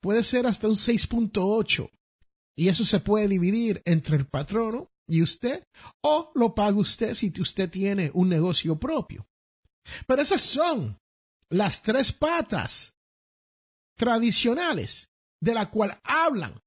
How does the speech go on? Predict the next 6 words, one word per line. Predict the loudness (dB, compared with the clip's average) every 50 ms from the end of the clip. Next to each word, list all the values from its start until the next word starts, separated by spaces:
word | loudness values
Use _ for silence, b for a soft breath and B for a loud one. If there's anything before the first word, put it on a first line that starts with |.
| _ _ _ _ _ _ _ -2
al | 0 2 2 2
momento | 2 2 2 2 2 2 0 0 -2 -4 -8 -10 -10 -14 _ _ _ _ _ _ _ _ _ _ _ _ _ _ _ _ _ _ _ _ _ _ -4
de | -2 -2
hablar | 0 0 0 0 -2 -2 -2 -4 -8 _ _ _ -4
del | -2 0 0 0
retiro | -2 -2 -2 -2 -2 -2 -2 -2 0 0 -2 -4 -6